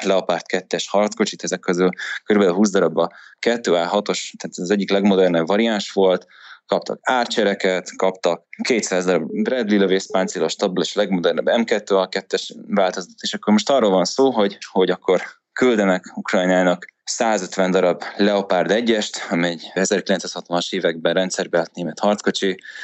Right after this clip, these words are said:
küldenek nekik még negyven darab Marder egy A hármast, meg ugye Amerika leszállítja a korábban beígért harmincegy darab Abrams harckocsit, de abból is egyébként a régebbi M egy A egyes típusváltozatot. Tehát minthogyha azért egy ilyen kicsit óvatosabb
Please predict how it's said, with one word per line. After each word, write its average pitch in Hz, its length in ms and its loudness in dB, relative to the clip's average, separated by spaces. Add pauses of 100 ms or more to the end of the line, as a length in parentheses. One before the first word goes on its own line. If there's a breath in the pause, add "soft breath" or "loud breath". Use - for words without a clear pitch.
(380 loud breath)
küldenek 127 380 2
nekik - 500 -2
még 101 300 2
negyven 92 320 2
darab 85 300 2 (320 loud breath)
Marder 101 420 2
egy 92 220 2
A 92 120 4
hármast, 92 640 0
meg 87 140 -4
ugye 90 280 0 (120)
Amerika 98 520 0
leszállítja 92 680 0 (480 loud breath)
a - 120 -12
korábban 98 540 2
beígért 90 680 0
harmincegy 95 540 0
darab 85 300 0
Abrams 101 440 -2
harckocsit, 92 460 -2
de 87 200 0 (400 loud breath)
abból 170 300 0
is - 140 -6
egyébként - 460 -6
a 82 320 0
régebbi 92 520 0
M 98 100 4
egy 90 160 0
A 87 60 2
egyes 82 240 -2
típusváltozatot. 92 840 -2 (600 loud breath)
Tehát 117 320 2
minthogyha 135 480 0
azért 98 440 -2
egy 92 160 -4
ilyen 98 120 2
kicsit - 320 -8
óvatosabb 90 680 0